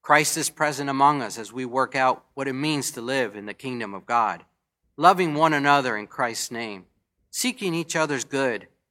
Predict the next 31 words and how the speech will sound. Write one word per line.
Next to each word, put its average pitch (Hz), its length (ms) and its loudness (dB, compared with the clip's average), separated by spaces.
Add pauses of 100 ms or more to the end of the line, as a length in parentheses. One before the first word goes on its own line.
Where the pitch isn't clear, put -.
(180)
showing 185 400 2
the 165 120 2
world 143 420 4
what 127 220 -2
it 123 60 0
means 123 600 -6 (240)
to 117 80 -8
live 117 320 -6
in 98 140 -14
peace, 113 520 -12 (440)
to - 80 -12
be 139 220 -2
a 120 60 -2
good 127 200 -4
example. 110 680 -4 (1500)
So 110 200 -12
if 107 160 -14
those 131 220 -4
witnesses 135 500 -4
aren't 143 240 4
enough 143 300 2
to 147 80 -6
bring 143 320 -4 (120)
reconciliation, 143 1040 -4
even 143 300 -8
the 131 120 -4
whole 151 220 -6
church, 160 420 -6
the 117 100 -12
whole 147 180 -4
community 147 680 -4